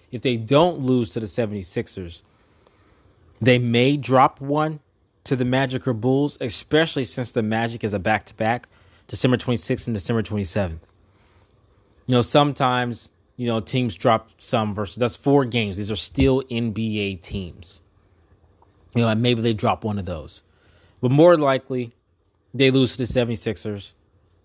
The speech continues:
They clean house for the rest of December, and they're four and one. To me, it's important for them to go four and one or five and oh, 'cause let's look at their next five games. 'Cause I only want to look at the first ten. So the next five games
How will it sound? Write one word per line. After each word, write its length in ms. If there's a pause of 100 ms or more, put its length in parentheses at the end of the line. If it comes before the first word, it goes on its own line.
(460)
They 160
clean 360
house 340
for 140
the 80
rest 240
of 80
December, 420
and 80
they're 80
four 320
and 140
one. 260 (720)
To 120
me, 200
it's 120
important 540
for 80
them 100
to 80
go 160
four 260
and 100
one 160
or 60
five 300
and 100
oh, 200 (240)
'cause 140
let's 120
look 140
at 80
their 100
next 340
five 320
games. 460 (1040)
'Cause 140
I 80
only 220
want 220
to 60
look 100
at 60
the 60
first 260
ten. 220 (1400)
So 160
the 100
next 240
five 300
games 480